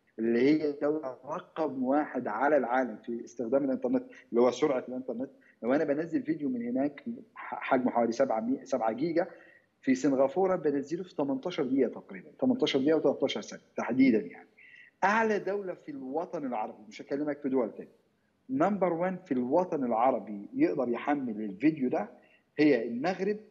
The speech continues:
في معدل ثلاث ساعات يا أستاذ محمد، ثلاث ساعات وتلاتة وخمسين دقيقة. وهي ترتيبها على مستوى العالم في جودة الإنترنت رقم تسعة وسبعين. تعالى يليها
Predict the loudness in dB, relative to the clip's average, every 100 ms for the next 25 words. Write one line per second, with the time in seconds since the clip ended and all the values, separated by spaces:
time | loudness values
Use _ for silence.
0 | _ -8 -6 -2 0 2 0 0 0 0
1 | -2 -12 _ _ 0 0 0 -2 0 0
2 | 0 -10 -18 -20 -14 -4 -2 -2 -6 -2
3 | -2 -2 -6 -10 -10 -12 -8 -6 -6 -8
4 | -14 -16 -18 -20 -20 -20 -14 2 6 6
5 | 6 4 4 0 -4 -4 -2 -2 -4 -6
6 | -2 0 2 2 0 -6 -4 0 0 0
7 | 0 0 -2 -4 -6 -6 -4 -4 -2 -2
8 | -2 -4 -4 -6 -6 -8 -10 -12 -18 -20
9 | -18 -18 0 4 6 6 4 2 0 -6
10 | -6 -6